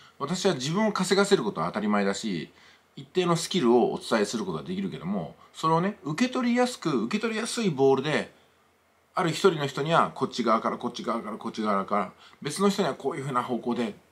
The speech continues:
ていうふうに、これから工夫をしてやっていきたいと。そしてそれは日を追うごとに洗練されると思うんで、正式な販売は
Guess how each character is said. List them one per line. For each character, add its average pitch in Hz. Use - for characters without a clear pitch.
て 127
い 127
う 117
ふ 117
う 113
に、 127
こ -
れ 175
か 185
ら 165
工 165
夫 208
を 196
し 190
て 175
や 160
っ -
て 156
い -
き -
た 123
い 107
と。 -
そ -
し 160
て -
そ 185
れ 180
は 170
日 -
を 175
追 -
う -
ご 180
と 143
に 98
洗 117
練 120
さ 123
れ 117
る 117
と 92
思 80
う -
ん 65
で、 90
正 -
式 -
な 147
販 127
売 127
は 180